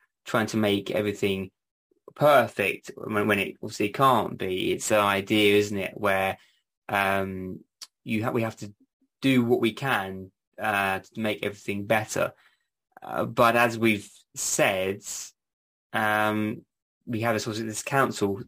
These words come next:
thing that comes, counterculture comes alongside, don't we, cr-, cr-, uh, critical theory. And so it's, it's a, it's a gospel of works, but it's a gospel of works without redemption or forgiveness. So it's even, perhaps even a worse version of the gospel of works,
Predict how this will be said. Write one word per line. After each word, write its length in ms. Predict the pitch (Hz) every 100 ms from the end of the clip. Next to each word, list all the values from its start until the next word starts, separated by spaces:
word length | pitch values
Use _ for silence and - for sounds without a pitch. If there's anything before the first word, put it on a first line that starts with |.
| -
thing 220 | - 104 98
that 100 | -
comes, 280 | 107 101
counterculture 560 | - 135 - - - -
comes 260 | - 107 117
alongside, 440 | 113 - 170 135
don't 140 | 123
we, 140 | 101 98
cr-, 180 | - -
cr-, 220 | - -
uh, 40 | 107
critical 320 | 110 104 107
theory. 440 | 107 101 95 92 - - - - _
And 120 | 117
so 360 | 120 139 127 - - - -
it's, 260 | 131 -
it's 140 | 113 143
a, 240 | 143 -
it's 140 | 117
a 20 | 123
gospel 380 | 175 - 123
of 80 | 113
works, 500 | 165 - - 143 -
but 100 | -
it's 80 | 123
a 40 |
gospel 320 | 117 147 127 113
of 60 |
works 520 | 127 117 - - -
without 420 | - 117 123 117 110
redemption 560 | 110 113 107 - 107
or 300 | 104 107 107
forgiveness. 680 | - 107 120 123 110 101 -
So 120 | -
it's 120 | 123
even, 380 | 135 127 110 107 _ -
perhaps 220 | 135 127
even 140 | 123
a 20 |
worse 400 | 113 123 156 156 -
version 380 | 110 110 113
of 80 | 107
the 80 | 107
gospel 580 | 110 110 - 104 104 107
of 100 | 104
works, 420 | 117 113 - -